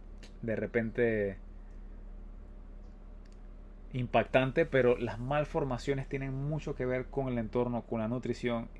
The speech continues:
y por eso se, se hace tanto énfasis en mujeres embarazadas no tomar alcohol,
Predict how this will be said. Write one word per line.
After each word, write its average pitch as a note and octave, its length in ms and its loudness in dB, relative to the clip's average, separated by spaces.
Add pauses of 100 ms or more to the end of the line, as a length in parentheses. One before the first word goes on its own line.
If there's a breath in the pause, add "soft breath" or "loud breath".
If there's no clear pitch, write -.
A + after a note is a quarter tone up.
(120)
y B2 120 -8
por G#2+ 320 -2
eso A#2+ 140 -4
se, A#2 180 -4
se - 220 -8
hace A#2 180 -4
tanto A#2+ 300 2
énfasis A#2 560 -2 (680 loud breath)
en D3 340 0 (300 loud breath)
mujeres A#2+ 320 0
embarazadas A2 680 4
no A2 180 -2
tomar G#2+ 240 -2
alcohol, D3+ 520 0